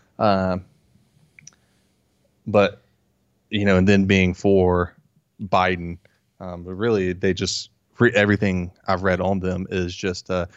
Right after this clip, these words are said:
I think, no, actually, I think you're right. I think it was the abortion issue was kinda like, eh, on, um, with them. And then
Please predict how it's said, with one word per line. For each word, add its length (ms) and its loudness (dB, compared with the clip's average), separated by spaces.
I 80 2
think, 200 0
no, 160 4
actually, 300 -2
I 60 -6
think 160 -6
you're 100 -4
right. 320 -4
I 60 -2
think 200 -6
it 100 -4
was 500 0
the 100 2
abortion 420 4
issue 320 -4
was 120 -10
kinda 200 -8
like, 180 -8
eh, 400 -4
on, 520 -2
um, 560 0
with 260 0
them. 280 0
And 160 -2
then 460 0